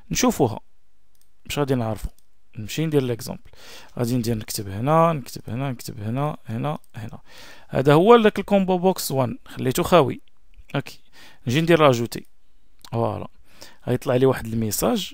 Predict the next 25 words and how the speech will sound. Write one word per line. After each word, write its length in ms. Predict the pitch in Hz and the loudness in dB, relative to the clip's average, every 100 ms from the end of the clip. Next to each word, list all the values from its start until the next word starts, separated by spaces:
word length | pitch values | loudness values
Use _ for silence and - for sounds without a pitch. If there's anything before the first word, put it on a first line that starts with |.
| - | -4
هو 220 | 156 196 | 2 4
داك: 220 | 185 - | 2 2
"المرجو 440 | 156 147 143 156 - | 2 2 2 2 0
إدخال 460 | - - 208 214 - 208 | -2 -2 -2 -2 -2 0
اسم 300 | 202 202 - - - - - | 2 0 -4 -10 -20 -8 0
المنتوج". 540 | 180 131 107 - 101 - - - - - - | 2 2 0 -6 -10 -12 -14 -18 -18 -18 -2
هو 140 | 120 | 2
داك 200 | 151 - | 2 2
الميساج 400 | 156 147 196 165 | 2 4 4 4
بوكس. 540 | 107 101 - - - - - - - | 2 -6 -6 -8 -10 -14 -18 -20 -12
اوكي. 300 | - 185 185 - - 214 - | -6 -4 -4 -6 -16 -14 -6
كليكي 280 | 117 - | -6 -6
اوكي. 420 | - 110 - 151 - - - - | -12 -8 -4 -4 -4 -14 -20 -14
نسد، 340 | - - 170 131 | -6 -2 -2 -2
ما 120 | 139 | 0
غايأجوتي 480 | 147 - 135 143 160 | 2 2 2 0 -2
حتى 140 | 190 | -2
حاجة. 300 | - 151 120 - - - - - - - - - - 117 | -2 -2 -2 -10 -18 -20 -20 -20 -18 -18 -18 -18 -10 -2
إذن 220 | 127 120 | 0 2
هذاك 260 | 127 127 | 2 0
الميساج 380 | 127 123 165 143 | 0 0 0 4
ها 60 | 160 | 4
هو: 200 | 120 - | 4 -2
"المرجو 420 | - 117 123 120 | -4 -2 -2 -2
إدخال 460 | - 120 - 170 | -4 -4 2 2